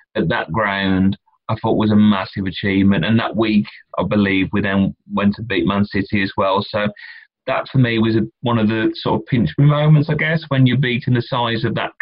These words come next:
calibre that you used to just seeing, as, as Dave says, on the T V. So that would be one of the big moments for me that I would,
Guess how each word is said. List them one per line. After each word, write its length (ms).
calibre 340
that 220
you 100
used 180
to 80
just 220
seeing, 240
as, 120
as 160
Dave 260
says, 180
on 140
the 180
T 180
V. 300
So 340
that 300
would 180
be 100
one 280
of 80
the 80
big 200
moments 440
for 80
me 200
that 120
I 100
would, 180